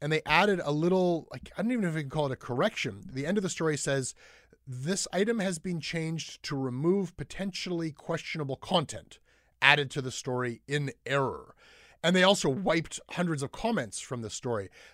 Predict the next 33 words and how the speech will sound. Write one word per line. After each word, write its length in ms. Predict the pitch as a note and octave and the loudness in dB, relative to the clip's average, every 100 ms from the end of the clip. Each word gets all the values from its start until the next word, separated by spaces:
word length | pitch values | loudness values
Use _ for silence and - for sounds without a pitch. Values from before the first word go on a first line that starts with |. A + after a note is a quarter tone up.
| - | -4
There's 280 | D3+ D3+ B2+ | 0 0 0
no, 360 | C#3+ F3 G3+ - - | 4 6 6 2 -12
of 100 | D3 | -4
course, 220 | - D3+ | 0 0
public 280 | - C#3 C3 | 0 -2 -2
editor 220 | B2+ C#3 | -2 0
at 60 | C#3+ | 0
the 60 | - | -2
Post 280 | C#3+ C#3 | -2 -2
Media, 240 | C#3 C#3 C3+ | -4 -4 -6
uh, 40 | |
Post 260 | B2+ C#3+ - | -4 -4 -4
Media. 340 | C3+ C#3 C#3 - - - | -4 0 -2 -4 -20 -10
There's, 220 | - C#3 B2+ | -4 -2 -2
there's 260 | C3+ C3+ | -4 -4
no 260 | C#3 D#3 D#3 | 0 2 2
explanation. 880 | C#3+ - D3+ B2 B2+ C#3+ E3+ D#3 D#3+ - - _ _ | 0 -8 -6 -2 -2 -2 -2 -4 -8 -12 -20 _ _
Uh, 320 | C#3 C3+ C3 B2+ | 2 4 4 4
there 120 | D3 | 2
was 140 | C#3+ | 2
no 100 | D3 | 2
apology 640 | C3+ - B2+ D#3+ D#3+ D#3+ | 2 2 2 4 2 0
to 140 | D#3+ D3+ | -2 -2
Melissa. 340 | C#3+ D3 - | 0 -2 -4
Like, 180 | D3+ D#3+ | -6 -6
the 140 | F3 F#3 | 0 0
reader 300 | G#3 C4 B3 | 2 0 0
is 200 | F3+ D3 | -4 -4
left 260 | D#3 - | -6 -6
completely 640 | - C#3 - F#3+ C#4 B3+ A3+ | -10 -12 -8 -6 -4 -6 -6
in 120 | F3 | -4
the 80 | D#3 | -4
dark. 500 | B2 F3 C#3 A#2 - | -2 0 2 0 -8